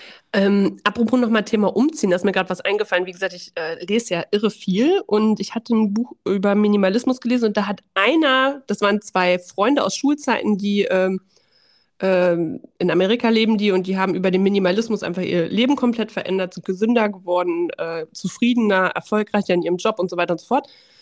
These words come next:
Auf jeden Fall, einer hat die Methode, das war eine radikale Methode, die hat mir sehr gut gefallen, ich mag sie radikal. Ähm, der hat seinen ganzen Hausstand,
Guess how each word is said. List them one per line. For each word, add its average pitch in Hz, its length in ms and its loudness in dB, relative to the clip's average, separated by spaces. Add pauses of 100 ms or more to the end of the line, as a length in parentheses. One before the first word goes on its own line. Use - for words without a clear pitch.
(220)
Auf 208 160 0
jeden 254 140 2
Fall, 233 120 -2
einer 294 320 2
hat 269 160 0
die 269 60 2
Methode, 254 460 2
das 196 140 0
war 208 60 2
eine 190 120 0
radikale 170 420 0
Methode, 214 440 0
die 185 100 0
hat - 80 -2
mir 180 120 2
sehr 170 140 0
gut 160 140 -6
gefallen, - 320 -6
ich 180 120 -10
mag 143 160 -4
sie - 160 -8
radikal. 226 480 -2 (540)
Ähm, 247 340 2 (460)
der 277 160 2
hat 349 160 0
seinen 262 180 2
ganzen 339 460 -2
Hausstand, 269 920 -2